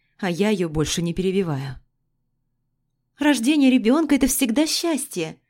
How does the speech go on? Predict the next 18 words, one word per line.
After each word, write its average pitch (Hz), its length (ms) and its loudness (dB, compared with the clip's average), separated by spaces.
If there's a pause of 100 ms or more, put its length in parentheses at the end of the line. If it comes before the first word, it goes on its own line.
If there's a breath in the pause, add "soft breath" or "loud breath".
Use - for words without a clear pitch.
(560)
Многие 214 540 2
не 220 160 4
могут 202 380 0
иметь 190 260 -2
детей. 165 500 -6 (540)
И 208 180 2
это 240 240 2
боль 208 300 0
всего 170 320 -4
человечества. 196 840 -4 (600 loud breath)
А 247 140 0
тут 330 240 0
на 226 160 4
свет 233 320 -4
появился 233 480 0
не 220 100 2
просто 294 400 0
ребёнок, 226 560 -2